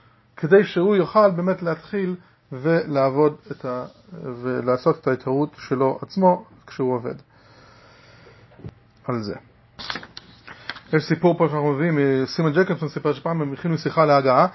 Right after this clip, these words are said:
ו-, אה, משהו שהם לא הבינו, אז הם שאלו את הרבי מה הכוונה. אז הרבי ענה להם, "כל השיחה הזו", אף פעם לא קיבלו כזה תשובה, "כל, כל השיחה הזו מדברת על שלהבת עולם מאליה, על עבודה בכוח עצמו,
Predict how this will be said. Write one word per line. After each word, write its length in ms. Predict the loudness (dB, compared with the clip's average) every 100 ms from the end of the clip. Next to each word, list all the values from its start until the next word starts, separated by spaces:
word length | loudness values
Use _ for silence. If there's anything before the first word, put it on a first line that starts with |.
| -8 -20 -20 _ -10
ו-, 560 | 0 4 6 4 2 -4 _ -4
אה, 960 | -2 0 0 -2 -4 -4 -6 -6 -4
משהו 240 | -2 -2 -2
שהם 180 | 0 4
לא 100 | 2
הבינו, 300 | 2 0 0
אז 100 | 0
הם 60 |
שאלו 180 | 2 2
את 100 | 4
הרבי 240 | 2 2
מה 140 | 4 4
הכוונה. 440 | 2 0 -2 -2 -6 _ _ _ _ -8
אז 100 | -2
הרבי 200 | 2 2
ענה 160 | 4
להם, 240 | 4 2 0
"כל 200 | 4 2
השיחה 400 | 2 -6 -2 -2
הזו", 400 | 0 -2 -2 -2
אף 100 | -2
פעם 100 | -4
לא 40 |
קיבלו 200 | -2 -4
כזה 180 | -4 -6
תשובה, 340 | -4 0 2 0 -4 -20 _
"כל, 220 | 2 4 4
כל 200 | 2 4
השיחה 380 | 4 0 2 4
הזו 200 | 4 2
מדברת 340 | 2 4 6
על 80 | 4
שלהבת 480 | 2 2 2 2 0
עולם 220 | 0 0
מאליה, 360 | 0 0 2 4
על 60 |
עבודה 280 | 2 4 4
בכוח 300 | 4 4 4
עצמו, 380 | 2 0 0